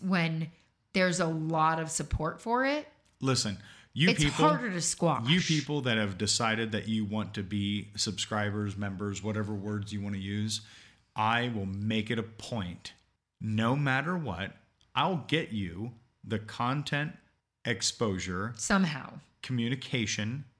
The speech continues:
Speaker 2: or, um, what's the thing that we do with the Telegram? The interaction.
Speaker 1: Yeah.
Speaker 2: The interaction that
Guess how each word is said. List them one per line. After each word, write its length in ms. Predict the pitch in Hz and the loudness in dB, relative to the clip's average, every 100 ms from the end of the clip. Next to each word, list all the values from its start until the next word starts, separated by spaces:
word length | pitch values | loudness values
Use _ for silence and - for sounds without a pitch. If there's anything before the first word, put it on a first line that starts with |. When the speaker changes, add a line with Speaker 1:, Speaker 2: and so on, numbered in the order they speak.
| _ _ - | _ _ -6
Speaker 2:
or, 640 | 123 117 113 110 110 107 107 - _ _ _ | 0 2 2 2 0 -4 -8 -20 _ _ _
um, 680 | 113 110 107 104 104 104 101 - - _ _ | -2 2 2 2 0 -2 -4 -10 -20 _ _
what's 240 | - 160 - | -2 0 0
the 120 | 127 | 0
thing 260 | 110 123 117 | -2 -2 -2
that 100 | 104 | -2
we 120 | 107 | -2
do 220 | 110 110 | 0 0
with 180 | 104 104 | 0 -2
the 200 | 98 92 | -6 -6
Telegram? 720 | - 110 98 92 90 85 87 _ _ | -6 -6 -6 -6 -8 -8 -14 _ _
The 220 | 104 113 117 | -4 -4 0
interaction. 560 | 147 131 120 104 87 104 104 | 0 2 2 -2 -6 -8 -4
Speaker 1:
Yeah. 380 | 262 247 151 147 - | -2 0 -2 -6 -4
Speaker 2:
The 200 | 139 127 | 0 0
interaction 840 | 131 180 160 135 127 - 107 110 110 - - | 2 2 4 2 0 -2 -2 -4 -6 -16 -10
that 480 | 117 123 - - | 0 0 0 -8